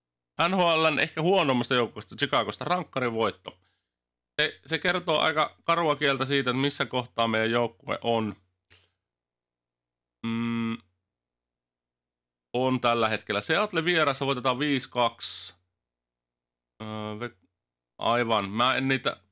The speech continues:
rangastu- tai jää, öö, loukkaantumista, öö, slideria muuttanut. Mä en loukkaantumislaideria muokannut ollenkaan.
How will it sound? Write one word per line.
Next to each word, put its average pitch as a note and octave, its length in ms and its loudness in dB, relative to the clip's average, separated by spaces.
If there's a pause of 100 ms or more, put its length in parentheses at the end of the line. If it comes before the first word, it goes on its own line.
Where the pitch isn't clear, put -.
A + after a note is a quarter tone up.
(560)
rangastu- C3+ 840 -2
tai A#2 260 0
jää, B2+ 260 2
öö, G#2+ 300 2
loukkaantumista, A#2 880 -2
öö, - 840 -12
slideria G#2 640 -2
muuttanut. G2+ 580 -8 (2000)
Mä A#2 260 0
en A#2+ 300 -2 (640)
loukkaantumislaideria A2+ 1160 -4
muokannut A2 520 -6
ollenkaan. A2 800 -4